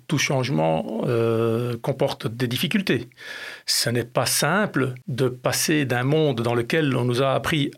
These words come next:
à exécuter ce que le dirigeant dit, et donc le responsable, l'unique responsable du service, et de passer à un système dans lequel on est, on partage la responsabilité.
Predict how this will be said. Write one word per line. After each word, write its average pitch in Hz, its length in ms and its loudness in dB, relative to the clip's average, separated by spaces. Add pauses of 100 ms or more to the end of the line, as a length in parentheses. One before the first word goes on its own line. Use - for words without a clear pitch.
(120)
à 123 300 0 (180)
exécuter 139 680 0
ce - 120 0
que 143 120 0
le 123 180 2
dirigeant 143 600 0
dit, 165 260 -2
et - 80 0
donc 147 220 -2
le 117 360 2
responsable, 147 800 0 (140)
l'unique 196 420 4
responsable 143 800 0
du 120 100 -2
service, 139 560 -2 (640)
et 131 120 0
de 123 160 -4
passer 139 280 0
à 151 80 4
un 127 80 2
système 175 340 0
dans 143 120 4
lequel 175 340 2 (100)
on 131 180 2
est, 147 220 0 (160)
on 156 80 -2
partage 147 420 -2
la 147 60 2
responsabilité. 135 760 -2